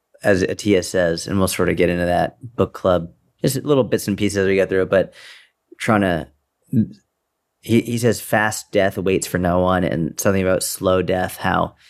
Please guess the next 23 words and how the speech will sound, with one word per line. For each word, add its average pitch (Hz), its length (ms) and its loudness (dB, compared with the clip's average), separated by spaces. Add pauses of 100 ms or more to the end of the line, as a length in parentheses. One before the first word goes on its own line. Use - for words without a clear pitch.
(220)
just - 340 -2
it, - 260 0
you're 104 160 -2
dying 95 540 -2
for 95 140 0
a 92 60 4
long 90 300 -2
time 90 400 0
before 95 380 0
it 82 60 -6
gets 92 200 -2
to 98 140 0
a 90 40 0
point 95 280 -2
in 85 40 -2
which, 92 220 -4
like, 90 240 0
you 92 80 2
need 92 320 0
the 92 80 2
reactive 90 640 -2
stuff. 87 360 0
So 85 340 0